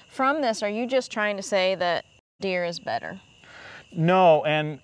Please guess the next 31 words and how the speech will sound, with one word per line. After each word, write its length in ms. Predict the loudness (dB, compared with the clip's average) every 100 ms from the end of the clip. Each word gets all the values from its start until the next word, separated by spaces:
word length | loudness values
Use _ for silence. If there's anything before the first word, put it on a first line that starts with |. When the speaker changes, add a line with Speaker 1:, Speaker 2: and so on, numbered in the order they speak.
| -8
Speaker 2:
you 160 | -2
know, 220 | 2 2 2
I 100 | 0
think 220 | -2 -6 -8 -4
broadly, 640 | 4 6 6 2 -2 0
is 300 | 0 0 -8
Deere 400 | -4 2 4 4
better 280 | 4 4 2
than 160 | -2
Kubota 480 | -2 0 2 2 0
or 180 | 0 0
is 100 | -2
Kubota 420 | -4 0 2 2
better 220 | 0 0
than 140 | 0 -2
Deere? 260 | -2 -2
Not 320 | -2 2 4 4
at 80 |
all. 220 | 0 -4 -8 _ _ -20 -20 -4
We're 180 | 2 4
making 280 | 4 0 -2
a 60 |
conclusion 720 | -2 -6 -2 0 0 -2 -4
about 420 | -4 0 2 0 -2
the 140 | -8
capabilities 800 | -6 -6 -4 0 2 2 0 -4
of 220 | -6 -4
these 340 | -4 -4 -6 -6
two 240 | -4 -4
particular 560 | -4 -6 -6 -4 -4 -4
tractors, 640 | -2 -4 -6 -12 -16 -18